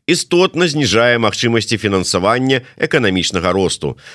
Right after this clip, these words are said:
Для грамадзян Беларусі гэта азначае далейшае скарачэнне магчымасцей нармальнага працаўладкавання і ў цэлым перспектыў росту беларускай эканомікі.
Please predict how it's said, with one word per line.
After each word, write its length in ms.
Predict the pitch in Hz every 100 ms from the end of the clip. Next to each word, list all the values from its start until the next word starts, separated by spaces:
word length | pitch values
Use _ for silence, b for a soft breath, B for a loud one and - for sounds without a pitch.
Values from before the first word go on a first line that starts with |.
| B
Для 160 | 87 107
грамадзян 400 | 113 113 113 110
Беларусі 560 | 101 101 139 147 143
гэта 320 | 104 113 107
азначае 480 | 95 104 98 123 120
далейшае 640 | 107 127 123 120 92 90 82
скарачэнне 640 | - 82 85 101 87 82
магчымасцей 800 | 80 - 139 147 147 - 143 131 B B
нармальнага 760 | 101 117 107 101 107 123 117 110
працаўладкавання 1120 | 101 98 92 95 87 85 - 85 104 113 110
і 160 | 104
ў 60 | 98
цэлым 400 | - 113 110 110
перспектыў 560 | 101 87 - 82 98 82
росту 480 | 87 120 - 143 -
беларускай 640 | 123 127 95 82 - 80 78
эканомікі. 560 | 78 76 73 69 69